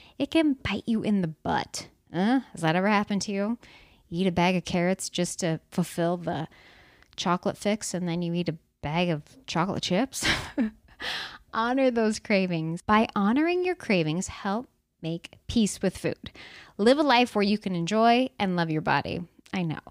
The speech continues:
this is easier said than done, right? But we have to start somewhere.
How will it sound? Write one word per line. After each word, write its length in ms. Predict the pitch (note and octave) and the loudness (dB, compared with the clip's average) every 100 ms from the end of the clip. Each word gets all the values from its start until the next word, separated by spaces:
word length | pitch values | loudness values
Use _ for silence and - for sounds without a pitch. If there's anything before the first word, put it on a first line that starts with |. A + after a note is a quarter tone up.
| - | -6
this 220 | A#3 - | -6 -4
is 360 | F#3 D#3+ - - - | -6 -8 -14 -20 -8
easier 380 | F#3 E3+ F3 D3 | -2 -2 -2 -4
said 280 | - - G#3 | -4 -6 -6
than 160 | - | -6
done, 300 | E3 D#3+ - E3 | -4 -4 -4 -2
right? 220 | F3+ F3 - - - - _ | 0 0 -2 -16 -20 -20 _
But 200 | G#3 - - _ - - | -2 -2 -6 _ -20 -8
we 80 | F3+ | -4
have 160 | D#3+ D#3+ | -4 -4
to 80 | |
start 240 | F3+ F#3 F3+ | -6 -6 -6
somewhere. 440 | - E3 D3+ D#3+ | -8 -6 -6 -8